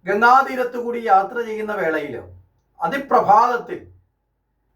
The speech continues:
ആ അതിപ്രഭാതത്തിൽ ബ്രഹ്മമുഹൂർത്തത്തിൽ വളരെ ശൈത്യപൂർണമായ കാലഘട്ടത്തില് വളരെ കൂടുതൽ ആൾക്കാര് ആ ഗംഗാനദിയിൽ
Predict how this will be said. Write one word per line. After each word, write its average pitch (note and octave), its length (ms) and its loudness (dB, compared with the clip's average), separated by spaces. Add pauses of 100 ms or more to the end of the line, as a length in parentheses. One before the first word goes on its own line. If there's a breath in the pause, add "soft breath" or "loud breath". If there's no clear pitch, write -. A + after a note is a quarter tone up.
(400)
ആ A3+ 120 4
അതിപ്രഭാതത്തിൽ B3+ 920 0
ബ്രഹ്മമുഹൂർത്തത്തിൽ A3 1080 -4 (1080)
വളരെ C4 400 6 (280)
ശൈത്യപൂർണമായ B3+ 1080 -6
കാലഘട്ടത്തില് G3+ 840 0 (1000)
വളരെ B3 320 2
കൂടുതൽ C#4+ 400 0
ആൾക്കാര് G#3+ 460 2 (1200)
ആ - 160 4
ഗംഗാനദിയിൽ A3+ 720 0